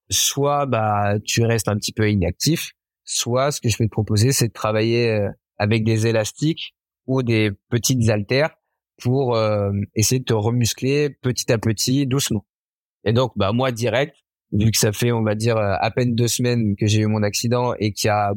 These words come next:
deux semaines et demie, je faisais du V T T, de la course à pied, du foot, de la muscu. Et je lui dis, donne-moi, euh, des haltères.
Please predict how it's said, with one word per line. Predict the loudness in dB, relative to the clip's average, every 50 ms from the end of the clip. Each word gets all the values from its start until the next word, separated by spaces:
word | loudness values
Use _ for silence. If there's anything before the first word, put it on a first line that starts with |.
| -2
deux | -2 -2
semaines | -2 0 -2 -2 -2
et | -2
demie, | -2 0 0 0 0 0
je | 0 0
faisais | 2 2 2 2 2
du | 0 0
V | 0 -2 0
T | -2 -4 -4
T, | -2 -2 0 0 0 0
de | -2
la | -2 -4 -4
course | -6 -6 -4 0
à | 0 -2
pied, | -2 -2 -2 -2 0 0 0 0
du | -2 -4 -6 -6
foot, | -4 -4 -2 0 2 2 2 2 0 -4 -6 -8
de | _ 0 2
la | 2 4
muscu. | 2 2 2 0 0 -2 -4 -4 -4 -4 -6 -6 _ _ _ _ _ _ _ _ _ _ _
Et | 0
je | 2 2
lui | 2 2
dis, | 2 2 0
donne-moi, | 2 0 0 0 0 0 0 0 0 0 0
euh, | 0 0 0 0 0 0 0 -2 -2 -6 _ _ _ _ _
des | -2 0 2 2 2 2
haltères. | 0 0 0 0 0 0 -2